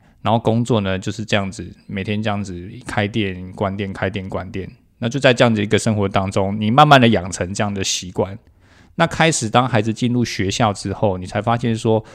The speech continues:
哦，原来可以这样子的去陪，哦，可以跟着孩子去做一些什么事情，然后可以慢慢的去看到孩子的发展，跟孩子慢慢的成长。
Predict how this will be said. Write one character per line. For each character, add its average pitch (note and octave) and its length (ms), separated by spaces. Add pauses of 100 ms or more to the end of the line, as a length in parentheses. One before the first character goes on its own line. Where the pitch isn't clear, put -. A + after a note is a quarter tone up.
(240)
哦， B2 200 (200)
原 A#2+ 180
来 A2+ 160
可 C3 160
以 B2+ 160
这 - 160
样 A#2 160
子 F#2+ 140
的 F#2 100
去 - 100
陪， F2+ 440 (140)
哦， G#2+ 120
可 - 140
以 C3+ 80
跟 C3+ 180
着 A#2 80
孩 G2+ 180
子 G#2 120
去 A#2 120
做 A#2 220
一 - 20
些 G#2+ 160
什 G2+ 140
么 F2+ 100
事 - 220
情， F#2 260
然 F#2+ 120
后 B2+ 120
可 B2 140
以 A2 80 (300)
慢 B2+ 160
慢 B2+ 120
的 A2 80
去 G#2 400 (160)
看 C#3 180
到 C3 120
孩 G2 180
子 G2+ 160
的 G2 120
发 G#2 260
展， F#2+ 220
跟 A2 180
孩 G#2 140
子 G#2+ 100
慢 G#2+ 140
慢 G#2 120
的 G2 80
成 F#2+ 240
长。 - 240